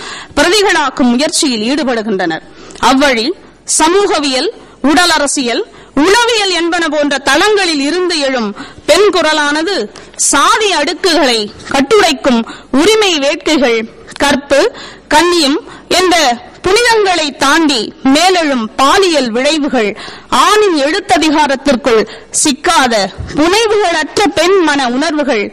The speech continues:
முதலானவற்றை பிரதிபலிக்க முயற்சி செய்கின்றது. இச்செறிப்பு செம்மொழி தமிழின் செவ்வியல் தன்மைக்கு சான்றாதாரமாய் விளங்கும்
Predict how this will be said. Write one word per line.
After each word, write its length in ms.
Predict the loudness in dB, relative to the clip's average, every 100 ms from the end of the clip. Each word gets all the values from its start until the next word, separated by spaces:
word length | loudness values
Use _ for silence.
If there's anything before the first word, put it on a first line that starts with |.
| -4
முதலானவற்றை 960 | 0 2 2 2 0 -2 -2 -2 -2 -6 -2
பிரதிபலிக்க 600 | 0 2 0 -2 -2 0
முயற்சி 500 | 2 0 0 0 0
செய்கின்றது. 440 | -2 -4 -4 -8 -12 -16 -20 -20 _ -20 _ -20 -20 -18
இச்செறிப்பு 880 | -2 -2 0 -2 0 -2 -4 -10 -10 -12 -8 -2 -4 -4 -18 -20 _
செம்மொழி 600 | -4 0 2 2 0 -2 0
தமிழின் 460 | 0 2 2 2 0
செவ்வியல் 600 | -2 -2 0 0 0 0
தன்மைக்கு 560 | 0 2 0 0 -2 0
சான்றாதாரமாய் 880 | 0 0 0 -2 -2 -2 -2 -2 -2
விளங்கும் 500 | -2 -2 -2 -2 -6